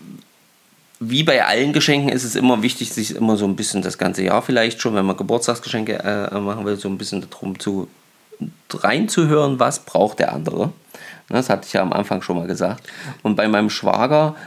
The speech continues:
war das zum Beispiel so, der hat sich die ganze Zeit gesträubt, sich selbst einen neuen,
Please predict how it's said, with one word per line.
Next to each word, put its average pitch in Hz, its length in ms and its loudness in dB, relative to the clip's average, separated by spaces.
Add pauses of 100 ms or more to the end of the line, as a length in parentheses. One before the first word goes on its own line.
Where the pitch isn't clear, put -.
war 101 140 2
das 120 140 -2
zum 110 140 -2
Beispiel 107 380 2
so, 110 160 2
der 95 140 2
hat 98 220 -2
sich 131 140 -8
die 110 120 -8
ganze 131 320 0
Zeit 123 360 0 (1600)
gesträubt, 101 760 0 (380)
sich 107 280 -6
selbst 135 640 0
einen 107 240 0
neuen, 131 640 2